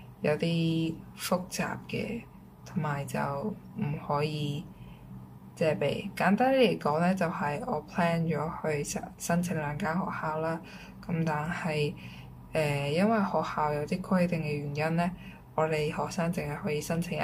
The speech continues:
間嘅啫。所以呢，就我今次去搵呢兩個老師去幫手去搞呢個申請呢，係私底下去搞嘅。咁我真係好感謝呢兩位老師，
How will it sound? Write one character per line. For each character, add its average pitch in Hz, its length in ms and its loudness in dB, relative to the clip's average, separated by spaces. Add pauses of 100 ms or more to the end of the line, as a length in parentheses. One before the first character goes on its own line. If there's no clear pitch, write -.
(120)
間 156 240 0
嘅 151 120 -6
啫。 156 160 0 (460)
所 180 220 2
以 202 220 6
呢， 202 400 4
就 165 80 -2 (400)
我 160 340 0
今 196 200 8
次 190 160 2
去 175 80 4
搵 151 340 2
呢 170 160 2
兩 151 220 2
個 156 100 -4
老 147 180 0
師 - 180 -8 (140)
去 156 300 2 (400)
幫 190 220 6
手 151 340 -2 (100)
去 151 140 -2 (100)
搞 143 260 -2
呢 165 120 2
個 170 160 0
申 175 260 2
請 175 220 -2
呢， 160 180 -6 (460)
係 147 480 0 (680)
私 - 280 0
底 180 240 2
下 156 500 -2 (720)
去 - 120 -8 (180)
搞 - 160 -2 (260)
嘅。 - 240 -6
咁 147 260 -4
我 143 120 -4
真 151 180 -2
係 156 60 0
好 170 140 -6
感 - 180 -4 (120)
謝 - 140 -4
呢 156 140 -2
兩 - 200 -4
位 - 140 -4
老 - 140 -4
師， 185 240 -6